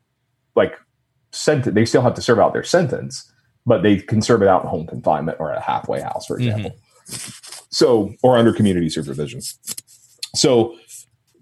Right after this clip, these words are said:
Speaker 1: that was Title One of the bill. Title Four of the bill was the kind of landmark part of it. And the, certainly the,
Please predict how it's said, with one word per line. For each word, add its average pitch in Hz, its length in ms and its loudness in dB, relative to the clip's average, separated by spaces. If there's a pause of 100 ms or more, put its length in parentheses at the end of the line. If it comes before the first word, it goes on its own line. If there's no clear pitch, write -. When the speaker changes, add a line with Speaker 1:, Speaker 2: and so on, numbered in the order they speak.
Speaker 1:
that 156 240 6
was 135 400 2 (180)
Title 113 280 4
One 92 320 2
of 82 120 -6
the 80 60 -8
bill. 76 240 -8
Title 117 360 4
Four 175 520 4
of 90 160 2
the 87 60 -2
bill 82 320 -2
was 87 380 -2
the 101 380 -2
kind 135 200 2
of 87 180 2
landmark 90 640 2
part 82 200 0
of 76 80 -4
it. - 240 -4
And 107 160 2
the, 107 60 2
certainly 117 500 2
the, 98 340 4